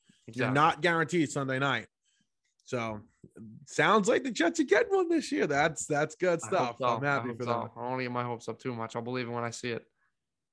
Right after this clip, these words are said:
Speaker 1: From the rumors, I think the opening game is Bills Rams. Bills at Rams.
Speaker 2: It's a nice game.
Speaker 1: You wanna know Thanksgiving?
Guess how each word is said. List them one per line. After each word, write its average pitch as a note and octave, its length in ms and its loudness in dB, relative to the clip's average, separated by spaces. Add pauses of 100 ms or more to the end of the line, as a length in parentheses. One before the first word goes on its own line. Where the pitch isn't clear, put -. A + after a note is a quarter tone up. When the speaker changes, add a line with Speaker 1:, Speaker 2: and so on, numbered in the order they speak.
(720)
Speaker 1:
From C#3 120 -6
the C3+ 80 -4
rumors, D3 540 -4
I - 20 -4
think B2+ 180 -4
the B2 80 -6
opening B2+ 440 -6
game C3+ 260 -6
is A2 160 -10 (160)
Bills C3+ 760 -4
Rams. A2+ 540 -6
Bills A#2+ 220 0
at G#2+ 80 -2
Rams. G#2 560 -12 (440)
Speaker 2:
It's - 80 -20
a - 40 -6
nice - 240 -14
game. - 260 -16 (960)
Speaker 1:
You B2+ 60 0
wanna A#2 120 0
know A2+ 60 -2
Thanksgiving? A#2 500 -2